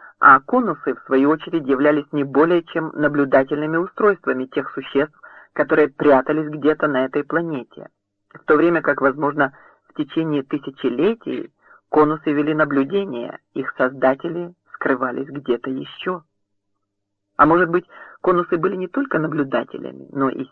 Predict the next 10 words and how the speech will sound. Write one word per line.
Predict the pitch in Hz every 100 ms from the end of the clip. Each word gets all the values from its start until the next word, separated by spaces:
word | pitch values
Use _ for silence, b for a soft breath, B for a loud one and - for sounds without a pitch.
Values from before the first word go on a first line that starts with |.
| -
сеятелями, | 240 214 - - - - - -
и | 139
сборщиками | 123 127 131 - 131 127
урожая, | 123 131 143 - 208 214 _ _ _ _ -
доставляющими | 139 - 131 139 135 135 - 127 123 B B B
дары | 147 147 143 131
дикой | 139 135 135
природы | 135 131 143 156 143
к | -
столу | - 135 139